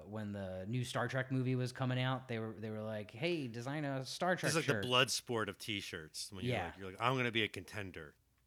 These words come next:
Speaker 1: Yeah.
Speaker 2: <laughs>
Speaker 1: This is
Speaker 2: It
Speaker 1: tough
Speaker 2: was like,
Speaker 1: work.
Speaker 2: the internet was like a Wild West with T-shirts back then. It would just be like,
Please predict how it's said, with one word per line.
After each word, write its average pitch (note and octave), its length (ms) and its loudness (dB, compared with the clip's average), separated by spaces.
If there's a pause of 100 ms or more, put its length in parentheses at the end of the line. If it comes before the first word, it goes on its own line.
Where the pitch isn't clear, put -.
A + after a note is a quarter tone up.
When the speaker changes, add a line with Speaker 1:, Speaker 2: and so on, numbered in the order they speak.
(120)
Speaker 1:
Yeah. G#2+ 340 -2
Speaker 2:
<laughs> - 40 -10 (760)
Speaker 1:
This D3+ 160 2
is D3 100 2
Speaker 2:
It D3 60 8
Speaker 1:
tough E3 80 10
Speaker 2:
was F3 100 4
like, E3+ 160 4
Speaker 1:
work. D3 80 -10
Speaker 2:
the E3+ 120 4
internet G3 200 10
was F3+ 80 4
like F3 80 6
a E3+ 60 8
Wild E3 200 12
West D3+ 280 10
with C3 180 -2
T-shirts G#2 480 -4
back G2 220 -4
then. F#2 280 -6
It G2 40 -8
would G2+ 120 -8
just G#2+ 140 -10
be A#2 140 -8
like, A2+ 160 -8